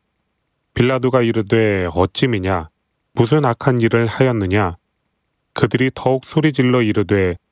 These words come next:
"십자가에 못 박혀야 하겠나이다." 하는지라.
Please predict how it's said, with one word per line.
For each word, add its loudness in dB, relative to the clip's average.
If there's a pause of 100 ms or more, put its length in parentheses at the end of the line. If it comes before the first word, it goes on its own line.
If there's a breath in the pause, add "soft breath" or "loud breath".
(240)
"십자가에 0
못 -2
박혀야 0
하겠나이다." -2
하는지라. -4